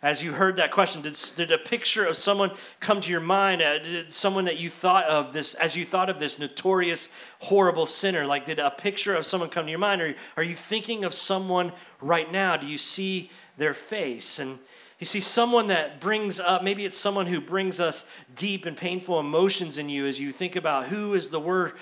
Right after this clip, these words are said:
the worst sinner, or what does that look like? Someone who maybe when you see them in public, you duck and cover because you would be embarrassed to be caught in the same place with them.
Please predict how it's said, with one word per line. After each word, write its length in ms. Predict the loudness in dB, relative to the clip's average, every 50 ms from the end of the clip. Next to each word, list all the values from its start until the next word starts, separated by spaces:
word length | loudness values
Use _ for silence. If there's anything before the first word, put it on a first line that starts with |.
| -20 -12 -8
the 100 | -6 -4
worst 320 | -2 -2 -2 -2 0 0
sinner, 460 | 0 0 0 0 0 0 0 0 0
or 40 | 0
what 220 | 0 -2 -2 -4 -4
does 140 | -6 -8
that 160 | -6 -6 -6 -6
look 340 | -6 -6 -6 -6 -8 -6
like? 460 | -6 -4 -4 -6 -8 -12 -16 -20 -20 -20 _ _ _ -20 -20 -20 -20 _ _ -4
Someone 380 | 0 2 2 4 4 4 4
who 360 | 4 4 6 6 6 4 2 -2 -10 -20 -8 -2
maybe 280 | 0 0 0 0 0
when 160 | -2 -2 -2 -2
you 100 | -2 -2
see 300 | 0 0 0 0 -2 0
them 200 | -2 -2 -2 -2
in 140 | -4 -6
public, 500 | -6 -4 -2 0 0 0 0 -2 -2 -4
you 120 | -8 -12 -12
duck 440 | -4 -2 0 2 2 0 -2 -6 -12
and 140 | -12 -10
cover 340 | -2 2 2 4 4 2 0
because 440 | 0 -2 -4 -2 -2 -2 -2 -2 -6 -12 -16 -20 -10 -4
you 100 | -2 -2
would 140 | -2 -2 -2
be 120 | -2 -4
embarrassed 680 | -4 -4 -4 -2 0 2 4 4 4 2 2 0 -2 -2
to 220 | -2 -2 -2 -2
be 120 | -2 -4 -6
caught 420 | -4 0 2 4 4 4 2 -2
in 100 | -6 -8
the 80 | -6 -4
same 420 | -4 -4 -2 -4 -4 -6 -8 -10 -14 -18 -20 -20 -20 -20 _
place 440 | -10 -4 -2 -2 0 0 0 -2 -2
with 240 | -2 -4 -8 -8 -10
them. 360 | -12 -10 -10 -12 -14 -16 -20